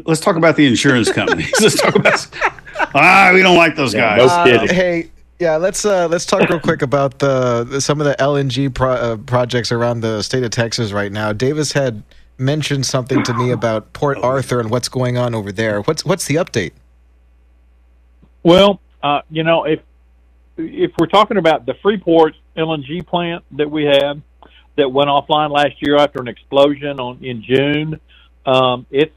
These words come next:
Speaker 2: back up, uh, running. And you have to understand how they do this. They, they call a stream of processing, uh, from, uh, the gas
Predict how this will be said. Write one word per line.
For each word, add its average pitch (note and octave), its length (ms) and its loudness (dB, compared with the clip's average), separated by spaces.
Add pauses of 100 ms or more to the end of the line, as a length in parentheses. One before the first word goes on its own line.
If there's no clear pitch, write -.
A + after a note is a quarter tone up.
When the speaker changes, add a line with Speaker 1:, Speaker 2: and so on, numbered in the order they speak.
Speaker 2:
back C#3+ 340 2 (320)
up, D#3 260 0 (220)
uh, C3+ 320 -4 (500)
running. D3 580 2 (540)
And C3+ 100 -4
you C3+ 80 0
have F#3 140 0
to F3+ 60 2
understand C#3 400 -2
how B2+ 120 0
they A#2 160 0
do A#2 240 -2
this. A2+ 200 0 (240)
They, C#3 220 4 (140)
they D#3 180 2
call C#3+ 640 4 (480)
a C3 100 -4 (200)
stream D#3 720 -6 (140)
of A#2 480 2 (100)
processing, A2+ 960 -2 (440)
uh, A#2 400 0
from, A#2+ 580 -2 (540)
uh, A2 320 -6 (240)
the A#2 320 2 (440)
gas C3 320 4